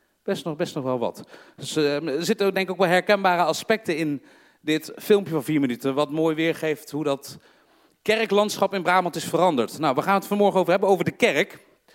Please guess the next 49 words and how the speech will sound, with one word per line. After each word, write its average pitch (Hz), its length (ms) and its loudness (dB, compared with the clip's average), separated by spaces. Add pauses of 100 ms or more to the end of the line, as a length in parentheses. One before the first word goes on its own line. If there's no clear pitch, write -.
(420)
Eh, 123 120 -12
het 104 160 -10
verbaast 120 320 -2
je 113 60 -10
niet, 127 180 -4
Wilfred 113 320 -4
zei 120 180 -2
het 123 120 -6
al. 143 240 -6 (500)
Eh, 151 180 4
wat 175 160 2
de 180 80 -4
kerk 185 320 2
is, 220 300 2
en, 135 240 -6
maar 120 120 0
ook 131 160 2
waar 127 240 2
de 151 80 -4
kerk 156 280 0
is. 175 180 -2
We 165 80 -4
gaan 156 180 -4
kijken 156 260 -2
naar 139 80 -4
een 127 80 -6
Bijbelverhaal 156 600 -2
uit 123 300 -6
Handelingen 120 460 -6
twee. 190 500 -2 (600)
En 160 160 0
vooral 156 220 2
dan 143 140 -2
waarom 143 460 2
de 123 80 -10
kerk. 107 300 -6
Wat 160 220 0
biedt 202 200 -4
nou 190 160 2
de 143 100 -2
kerk 214 440 -2
in 160 220 -4
tweeduizend 143 480 0
drieëntwintig 170 760 -4
aan 131 160 -6
jou 160 280 -4
en 156 80 -6
aan 131 140 -4
mij? 160 460 -2